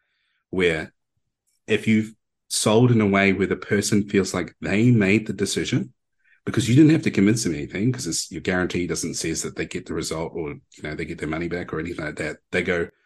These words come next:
"Wow, this person understands my problem. I can see that their program is designed to solve that problem. I'm going to join this. I'm going to do this."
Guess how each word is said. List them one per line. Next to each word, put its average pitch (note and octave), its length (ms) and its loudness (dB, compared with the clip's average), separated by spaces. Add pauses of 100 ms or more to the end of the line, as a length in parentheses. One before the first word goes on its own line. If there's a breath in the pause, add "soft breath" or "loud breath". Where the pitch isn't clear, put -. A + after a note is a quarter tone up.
(160)
"Wow, G2+ 160 2
this F#2+ 120 2
person G#2+ 300 0
understands F#2 460 -2
my E2 100 -4
problem. F#2+ 440 -6 (600)
I F2 100 -2
can - 180 -2
see A2+ 540 0 (840)
that G2+ 240 0
their F#2+ 140 4
program F#2 540 0
is G2 200 0
designed E2 460 -2
to - 60 -10
solve G2 260 -2
that G#2 140 -2
problem. B2+ 340 -2 (180)
I'm F#2+ 220 2
going F2+ 160 2
to E2+ 80 -6
join F2 300 -2
this. D#3+ 360 -2
I'm F#2 220 2
going F2 160 0
to D#2 100 -10
do D#2+ 200 -4
this." C#3+ 320 -4